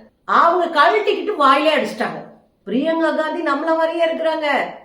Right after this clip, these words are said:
சங்கிகளை எப்படி ஹேண்டில் பண்ணணும் அவங்களுக்கு தெரியுது. லெஃப்ட்ல சாத்திட்டு போறாங்க. நேத்து அவர் கேட்ட கேள்விக்கு அசிங்கப்படுத்தி இருக்கிறாருங்க. கேட்கவே காது குளிர்ச்சியா இருந்தது. இன்னொரு பக்கம் நீங்க பாருங்களேன், நம்ம அக்கா ஸ்மிருதி இரானி,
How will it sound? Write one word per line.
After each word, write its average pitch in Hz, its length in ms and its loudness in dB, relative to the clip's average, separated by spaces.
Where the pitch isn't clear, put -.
சங்கிகளை 311 640 0
எப்படி 269 420 2
ஹேண்டில் 302 540 0
பண்ணணும் 269 180 -2
அவங்களுக்கு 302 440 0
தெரியுது. 285 440 -2
லெஃப்ட்ல 339 480 0
சாத்திட்டு 302 460 0
போறாங்க. 254 260 0
நேத்து 269 540 -2
அவர் 240 300 2
கேட்ட 320 460 0
கேள்விக்கு 269 800 0
அசிங்கப்படுத்தி 370 1000 -4
இருக்கிறாருங்க. 208 480 -4
கேட்கவே 269 680 2
காது 220 300 -2
குளிர்ச்சியா 196 440 -6
இருந்தது. - 420 -10
இன்னொரு 453 400 4
பக்கம் 339 220 -2
நீங்க 285 160 0
பாருங்களேன், 247 720 0
நம்ம 269 180 2
அக்கா 339 200 2
ஸ்மிருதி 381 440 0
இரானி, 254 420 0